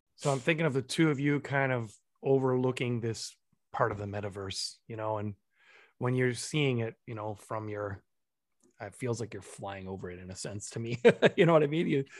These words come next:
you have this kind of wider view of it than most people do, I would imagine. You know, what, what strikes you as, like, concerning in the space right now? What are some things you're like, "Hmm, I don't know if this is good"?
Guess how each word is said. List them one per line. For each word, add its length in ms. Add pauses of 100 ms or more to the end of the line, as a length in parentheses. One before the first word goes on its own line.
(220)
you 120
have 180
this 120
kind 180
of 80
wider 460
view 220
of 80
it 140
than 140
most 240
people 300
do, 160
I 120
would 100
imagine. 400 (640)
You 80
know, 160
what, 560
what 360
strikes 640
you 140
as, 260
like, 200 (400)
concerning 800 (360)
in 140
the 80
space 400
right 160
now? 160
What 160
are 60
some 160
things 280
you're 140
like, 260 (140)
"Hmm, 240 (240)
I 80
don't 80
know 80
if 80
this 240
is 80
good"? 300